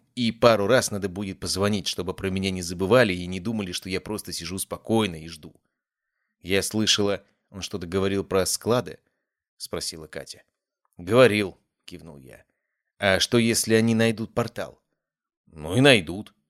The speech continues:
пожал я плечами. «Это им ничем не поможет». «А что, если они решат его разобрать?» продолжила Катя. «Просто так, из любопытства».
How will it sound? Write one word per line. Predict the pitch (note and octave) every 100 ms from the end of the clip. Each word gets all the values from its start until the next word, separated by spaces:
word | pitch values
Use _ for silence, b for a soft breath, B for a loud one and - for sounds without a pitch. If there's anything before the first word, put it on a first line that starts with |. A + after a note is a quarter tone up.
| -
пожал | F2 F2
я | D#2+ D#2
плечами. | E2+ - C#2+ C#2+ - _ _ _
«Это | G2 F#2
им | A2+
ничем | B2+ C3 D3
не | G#2
поможет». | G#2 C3 A2 - - _ _ _ _ _ _
«А | G2 F#2 F#2 F2+
что, | - - - C3
если | A2 A2 G2 A2
они | G#2 G2+
решат | G2+ - G#2
его | G#2 F#2+
разобрать?» | F#2 F#2 E2 D#2+ G#2+ - _ _ _ _ -
продолжила | F#2 F#2+ F#2 F#2+ F#2+
Катя. | - F#2 - - _ _ -
«Просто | C4 C#4 A#3
так, | F#3 -
из | A2 G#2+
любопытства». | C3 C#3+ F#2+ - -